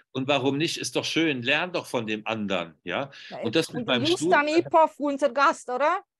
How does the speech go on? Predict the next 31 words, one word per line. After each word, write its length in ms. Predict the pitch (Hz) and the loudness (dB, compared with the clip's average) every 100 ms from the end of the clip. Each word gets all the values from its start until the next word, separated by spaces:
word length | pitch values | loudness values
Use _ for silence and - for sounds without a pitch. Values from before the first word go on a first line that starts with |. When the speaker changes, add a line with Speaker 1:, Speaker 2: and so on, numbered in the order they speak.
| _ | _
Speaker 2:
Auf 140 | - 262 | -6 -6
dem 140 | 262 | -2
Speaker 1:
Ja. 240 | 262 269 285 | 4 4 4
Speaker 2:
blauen 100 | 285 | -2
Stuhl. 540 | - 349 320 233 170 - _ _ _ | -6 -2 0 -2 -4 -12 _ _ _
Speaker 1:
Ja. 340 | - 92 85 - _ | -4 -2 -2 -10 _
Speaker 2:
Ja? 320 | 226 226 302 - - _ - | -4 -2 -2 -6 -20 _ -6
Und 240 | 277 233 - | -4 -4 -2
es 180 | 277 - | 0 0
ist 180 | 285 - | -2 4
eben 320 | 277 269 269 | 2 2 0
halt 220 | 262 254 | 0 0
schon, 240 | - 294 349 370 247 | -2 -2 -2 -4 -2
eben, 260 | 294 339 277 247 202 | -2 -4 -12 -12 -6
weil 280 | 254 262 240 | -2 0 2
als 220 | 220 254 - | 0 -2 -2
Coaches 400 | 285 285 277 254 | -4 -4 -8 -8
wissen 340 | 277 277 262 | -10 -8 -8
wir 140 | 269 | -6
ja 260 | 262 240 247 | -6 -2 -4
auch 80 | 254 | -4
und 80 | 240 | -8
als 120 | 233 | -6
Therapeuten, 680 | 247 233 233 247 240 240 | -6 -6 -4 -2 -4 -6
dass 120 | 226 226 | -10 -10
es 120 | 226 | -8
eben 180 | 226 214 | -8 -8
extrem 460 | 208 - 247 277 | -12 -8 -6 -6
viele 260 | 277 269 254 | -8 -8 -6
Leute 400 | 240 247 262 254 | -4 -4 -6 -10
gibt, 380 | 254 254 _ | -10 -12 _